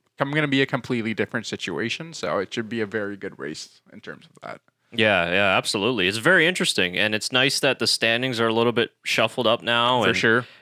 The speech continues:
Speaker 2: you know, if we have more reliability and all the cars are able to finish, where do the Racing Points slot in there?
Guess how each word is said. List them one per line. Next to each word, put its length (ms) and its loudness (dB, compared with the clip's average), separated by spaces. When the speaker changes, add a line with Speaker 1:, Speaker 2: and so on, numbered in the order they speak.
Speaker 2:
you 80 -8
know, 160 4
if 140 -2
we 100 2
have 160 0
more 260 4
reliability 800 2
and 100 2
all 140 2
the 80 -4
cars 360 0
are 60 2
able 160 0
to 80 -2
finish, 520 -2
where 180 -2
do 80 0
the 100 -4
Racing 360 -2
Points 340 -2
slot 320 2
in 160 -2
there? 400 0